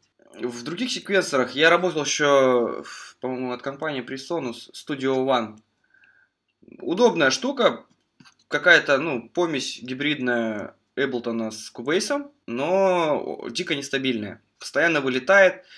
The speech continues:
стоит повесить какой-нибудь жирный инструмент а-ля Omnisphere, и у тебя сразу же крашится проект, и там, по крайней мере, в ранних версиях, не знаю, как сейчас, нет бэкапа.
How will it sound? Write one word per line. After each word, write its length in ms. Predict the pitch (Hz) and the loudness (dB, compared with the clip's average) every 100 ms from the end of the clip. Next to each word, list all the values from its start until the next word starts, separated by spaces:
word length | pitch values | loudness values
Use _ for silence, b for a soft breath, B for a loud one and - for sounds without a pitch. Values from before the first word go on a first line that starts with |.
| B B | B B
стоит 340 | - 160 160 | 0 2 4
повесить 340 | 147 160 160 | 4 4 2
какой-нибудь 440 | - - 147 135 131 | -2 -4 -2 -2 0
жирный 280 | 143 151 131 | -2 0 -4
инструмент 460 | 127 135 131 123 | -4 -4 -2 2
а-ля 220 | 123 123 | 2 2
Omnisphere, 600 | 120 123 123 - 185 170 | 2 -2 -6 0 4 6
и 280 | 117 113 113 | 4 2 0
у 80 | 110 | -2
тебя 260 | 107 131 131 | -4 -2 -2
сразу 240 | 127 123 | -2 -4
же 40 | |
крашится 500 | 113 113 110 - - _ b b b b b b | -4 -4 -4 -8 -16 _ b b b b b b
проект, 440 | - 127 180 - - | 4 6 6 2 -6
и 260 | 120 120 | -2 -2
там, 500 | 117 127 135 127 110 - - - - - - - | 2 2 2 -2 -8 -14 -20 -20 -20 -20 -20 -14
по 100 | 123 | -6
крайней 220 | 127 127 | -2 0
мере, 180 | 123 123 | 0 0
в 40 | 120 | 2
ранних 280 | 147 123 | 2 0
версиях, 320 | 139 170 127 - | -4 -4 -4 -8
не 80 | |
знаю, 180 | 123 120 | -6 -6
как 100 | 117 | -6
сейчас, 400 | - 131 175 175 | -10 -6 -4 -4
нет 240 | 127 156 135 | -2 -2 -2
бэкапа. 420 | 120 123 - | -4 -4 -6